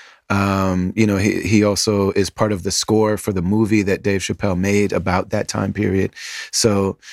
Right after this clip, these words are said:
just one of the most profound individuals that I've ever been around. You'll hear in the interview that we also lived together in Oakland for a while and just really,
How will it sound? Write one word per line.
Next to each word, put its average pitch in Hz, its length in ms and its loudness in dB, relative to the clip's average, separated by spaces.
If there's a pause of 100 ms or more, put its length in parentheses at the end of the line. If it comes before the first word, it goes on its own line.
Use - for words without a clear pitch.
(140)
just 151 220 4
one 143 160 0
of 117 80 -4
the 120 80 -4
most 110 260 -6
profound 98 840 -4
individuals 92 680 -4
that 95 100 -2
I've 87 140 -2
ever 87 160 -4
been 98 220 -2
around. 90 400 -2 (300)
You'll 110 120 6
hear 110 180 2
in 104 60 0
the 104 80 2
interview 101 300 2
that 90 120 2
we 101 120 4
also 92 400 0
lived 107 340 2
together 101 460 0
in 92 180 -4
Oakland 98 400 -2
for 101 140 0
a 98 80 2
while 95 400 -2 (480)
and 98 160 2
just 104 260 2
really, 107 480 2